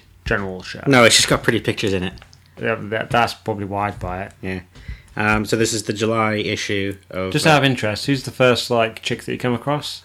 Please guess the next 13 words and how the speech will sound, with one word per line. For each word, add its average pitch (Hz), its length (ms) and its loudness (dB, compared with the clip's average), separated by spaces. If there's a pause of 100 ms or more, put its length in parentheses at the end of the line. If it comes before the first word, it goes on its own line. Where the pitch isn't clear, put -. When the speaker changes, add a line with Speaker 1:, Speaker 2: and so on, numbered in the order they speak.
(100)
Speaker 1:
How 127 180 -2
sexist 127 540 -6
is 117 140 -8
this 113 160 -14
magazine? 135 540 -6 (840)
Speaker 2:
Um, 104 800 -2
Speaker 1:
What 101 140 -2
page 120 280 4
is 107 100 -6
the 107 60 -8
first 113 280 -2
chick? - 260 -6 (1900)
Right. 98 180 -12